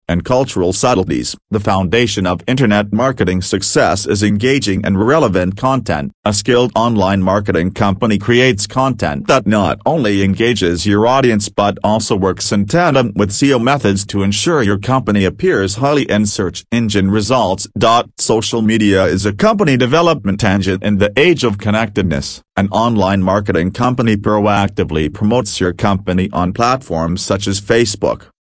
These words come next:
Instagram, and Twitter, boosting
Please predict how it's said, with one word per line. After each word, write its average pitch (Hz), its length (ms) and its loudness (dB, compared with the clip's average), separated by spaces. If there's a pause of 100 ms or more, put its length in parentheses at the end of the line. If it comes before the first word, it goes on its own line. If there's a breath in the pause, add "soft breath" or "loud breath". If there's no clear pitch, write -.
(140)
Instagram, 101 800 -2 (240)
and 98 220 0
Twitter, 90 420 2 (240)
boosting 95 540 -2